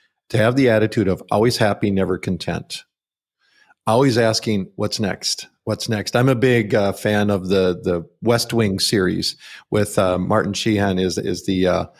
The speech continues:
<clears throat> the president of the United States. And one of the things he always did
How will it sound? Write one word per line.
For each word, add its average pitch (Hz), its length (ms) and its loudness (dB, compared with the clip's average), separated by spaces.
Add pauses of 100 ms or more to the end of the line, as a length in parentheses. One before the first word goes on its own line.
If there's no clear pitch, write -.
<clears throat> - 240 -14
the 110 300 2
president 120 360 2
of 107 120 2
the 104 60 2
United 104 200 2
States. 95 380 0
And 95 160 -2
one 104 300 0
of 165 60 0
the 151 100 2
things 120 360 -2
he - 180 -4 (100)
always 104 380 2
did 87 520 -2